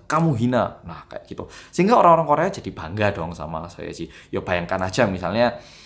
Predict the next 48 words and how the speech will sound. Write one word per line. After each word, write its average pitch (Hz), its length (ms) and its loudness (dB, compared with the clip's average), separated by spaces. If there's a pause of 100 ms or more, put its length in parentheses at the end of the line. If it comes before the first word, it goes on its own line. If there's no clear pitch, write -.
(200)
ada 95 220 -4
orang 87 180 -4
Indonesia 87 240 -8
dirasiskan 98 720 -2
gitu 82 160 -8
ya 95 80 -8
di 87 160 -8
negara 82 320 -8
lain, 90 240 -6
dan 87 160 -10
dia, 143 240 0 (440)
oh, 82 240 -6
datangin 131 400 -2
orang 139 240 -2
itu 139 160 -10 (160)
dan 87 240 -10 (140)
bilang 117 180 2
dengan 98 240 -8
pede, 98 380 -6
"Indonesia 143 340 2
itu 196 140 -2
bukan 143 260 -6
negara 117 240 -8
jelek 107 320 -10
seperti - 240 -14
itu, - 140 -16
kamu 185 260 -2
yang 160 140 2
nggak 117 100 4
tahu." 107 240 0 (220)
Nah, - 80 -14
pasti - 240 -8
orang-orang 160 400 2 (260)
makin 165 300 -4
seneng 165 320 -2
dan 107 160 -4
makin 95 320 -6
sayang 92 340 -2
kan 80 140 -14
ya. 67 160 -16 (480)
Tapi 214 320 4
masalahnya 151 500 0
di 208 300 -6
sini 208 260 0
dia 139 220 -2
bilang 127 320 -4
ada 104 400 -10
dosen. 87 320 -10